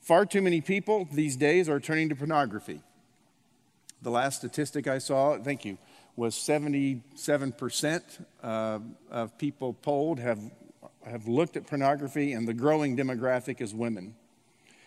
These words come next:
And so the statistics are mind-boggling, how we are turning to sexual satisfaction via the internet, and pornography is this, uh, growing issue with,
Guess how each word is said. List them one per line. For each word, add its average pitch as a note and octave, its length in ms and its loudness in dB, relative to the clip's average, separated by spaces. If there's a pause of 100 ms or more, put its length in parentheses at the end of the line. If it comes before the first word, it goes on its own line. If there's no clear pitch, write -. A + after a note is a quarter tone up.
(300)
And A2+ 140 -8
so C3 100 0
the A2+ 140 -4
statistics D3 640 0
are C3+ 60 0
mind-boggling, A2+ 800 -2 (540)
how B2 160 2
we C3 160 2
are A#2 80 2
turning D3 520 0
to B2 520 2 (200)
sexual D3 400 0
satisfaction C#3 920 0
via C3 240 0
the A#2+ 160 0
internet, C3+ 400 -2 (680)
and A#2 200 -4 (120)
pornography B2+ 680 0
is A2+ 380 -6
this, - 460 -4
uh, A2 300 -2 (800)
growing C#3 560 2
issue C3 540 0
with, - 360 -4